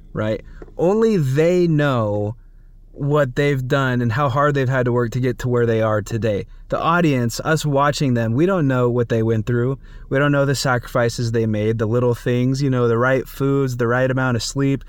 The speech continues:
the exercising every single day, all the extra things. I mean, that's stuff we should <laughs> do, but all the extra things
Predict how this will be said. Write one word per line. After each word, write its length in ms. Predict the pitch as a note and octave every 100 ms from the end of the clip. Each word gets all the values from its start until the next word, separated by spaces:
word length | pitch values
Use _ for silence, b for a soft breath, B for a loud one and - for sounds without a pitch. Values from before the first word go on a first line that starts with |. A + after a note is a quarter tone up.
| B B -
the 120 | G#2
exercising 720 | G2 D3 D#3 B2+ C#3+ C3+ C3+
every 180 | C3 B2+
single 300 | - C3 B2
day, 220 | B2 B2
all 240 | - F#3+
the 180 | E3+ C3+ - F3+
extra 400 | A3+ - D#3 B2
things. 420 | C#3 A#2 C3 C3+
I 60 |
mean, 100 | C#3+
that's 220 | C#3 D3+ -
stuff 280 | D#3+ B2+
we 140 | B2+ D#3
should 240 | - A2+
<laughs> 160 | A#2+ A#2+
do, 220 | D3+ D3 - B B D#3+
but 240 | D3+ D3 - -
all 140 | F#3
the 180 | F#3 -
extra 360 | A3 - E3+
things 500 | D3+ C3+ A#2+ A#2 A#2+